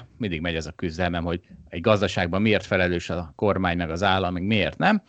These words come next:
És szembe jött a portfólión egy cikk, aminek az a címe, hogy itt a bizonyíték, bámulatosan működik a magyar gazdasági csodafegyver.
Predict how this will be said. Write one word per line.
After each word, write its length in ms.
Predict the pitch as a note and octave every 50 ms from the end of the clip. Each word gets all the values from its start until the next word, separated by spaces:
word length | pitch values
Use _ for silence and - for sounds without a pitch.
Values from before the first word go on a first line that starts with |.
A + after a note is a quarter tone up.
| - - - - -
És 320 | - - D#3+ F3 E3+ - - -
szembe 280 | - - E3+ B2 G2
jött 200 | F#2 F#2 - -
a 60 | G#2+
portfólión 800 | F#2+ - A#2+ A2 G2 - - - F#2+ F2 F2+ F2+ E2+ E2 E2+ F2
egy 200 | E2 D#2+ D#2+ - -
cikk, 300 | - - D#3+ D#3 - -
aminek 280 | C#3 C3 C3 C3+ C3+
az 120 | C#3+ A#2 B2+
a 60 | C#3
címe, 280 | - - D3+ D#3 D3 C3+
hogy 120 | C3+ -
itt 180 | F3 D3 - -
a 40 |
bizonyíték, 440 | F#2 A#2+ B2 B2+ A#2+ A2+ - G#2+ G2+
bámulatosan 560 | G#2 G#2+ G2+ G2 F2 D#2+ - F2 - - E2+
működik 320 | F2 F2+ F2 - D2+ C#2+ -
a 60 | F#2
magyar 220 | F#2 F#2 E2+ D2+
gazdasági 460 | - F2+ F2 E2 E2 - - D2 C2+ C2
csodafegyver. 680 | - E3+ F3 D3+ - E3+ D#3+ D3 C#3+ C#3+ D3 C#3 -